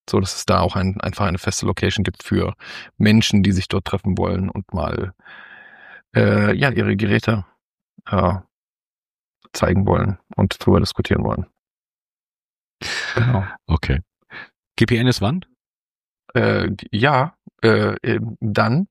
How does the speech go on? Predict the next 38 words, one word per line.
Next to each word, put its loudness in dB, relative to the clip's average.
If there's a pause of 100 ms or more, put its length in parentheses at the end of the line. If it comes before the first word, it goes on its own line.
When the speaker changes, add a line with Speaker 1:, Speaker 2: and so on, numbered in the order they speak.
(140)
Speaker 1:
ähm, 2
Speaker 2:
Cool, -2 (160)
genau. 0
Speaker 1:
<laughs> 2
ich 0
bin -6
noch 2
im 4
Oktober 2
und 4
hab 0
geguckt, -2
ob 2
ich -6
den, 2 (340)
ob -2
ich -2
den 2
Termin 2
eingetragen -2
<laughs> -8
habe -2
für 0
die, -2 (160)
Speaker 2:
<laughs> -10
Speaker 1:
für -2
die 2
Mechanicon. 2 (300)
Die 2
G 2
P 4
N 4
ist 0
vom 2
neunzehnten 2
bis -4
zum -4
zweiundzwanzigsten. 0